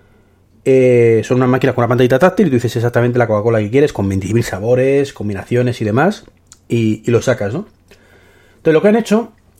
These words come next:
es sacar un, un sistema remoto de hacerlo. Por lo que he visto, básicamente lleva un Q R en cada máquina, tú la enfocas con la cámara, te abre una página web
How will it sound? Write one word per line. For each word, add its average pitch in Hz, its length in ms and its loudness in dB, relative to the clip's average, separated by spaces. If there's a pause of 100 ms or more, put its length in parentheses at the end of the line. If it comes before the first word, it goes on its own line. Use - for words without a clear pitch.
(140)
es 151 320 4
sacar 147 320 0
un, 147 880 -2 (460)
un 120 80 -8
sistema 156 320 0
remoto 120 380 2
de 92 60 -4
hacerlo. - 380 -4 (880)
Por 127 80 -2
lo 123 100 4
que 151 60 2
he 175 40 4
visto, 214 260 4
básicamente 156 520 2
lleva 117 140 4
un 110 80 2
Q 117 220 2
R 117 160 2
en - 380 -14
cada 123 180 2
máquina, 240 380 2 (560)
tú 131 100 2
la 123 80 4
enfocas 120 260 -2
con 156 80 0
la 156 80 4
cámara, 185 240 2
te - 60 -2
abre 117 100 0
una 117 140 2
página 117 260 0
web 156 240 4